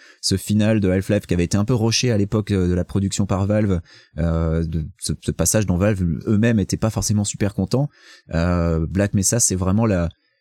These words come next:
c'est le meilleur moyen de découvrir Half-Life, euh, de nos jours, en deux mille vingt.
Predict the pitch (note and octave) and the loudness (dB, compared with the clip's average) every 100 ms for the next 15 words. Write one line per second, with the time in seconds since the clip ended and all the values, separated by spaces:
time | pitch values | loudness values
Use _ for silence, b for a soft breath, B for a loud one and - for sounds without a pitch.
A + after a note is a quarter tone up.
0 | _ - - G2 G#2 A#2 C3 C3+ B2 A2 | _ -6 0 2 4 4 4 2 2 2
1 | A2+ A2+ G#2 G2+ F#2+ A2 A2 F2+ G2 - | 2 2 2 2 2 2 0 0 0 -2
2 | G#2+ F#2+ G#2 G#2+ G2 F#2 G2+ G2+ - F2+ | -2 0 0 0 -2 -2 0 0 -2 -6
3 | B1+ - E2 E2 F2 F#2+ F#2 F#2+ A#2 G2 | -8 -4 -2 0 2 2 2 0 0 -2
4 | - G2 F#2 F2+ E2+ F#2+ | -4 -2 0 0 0 0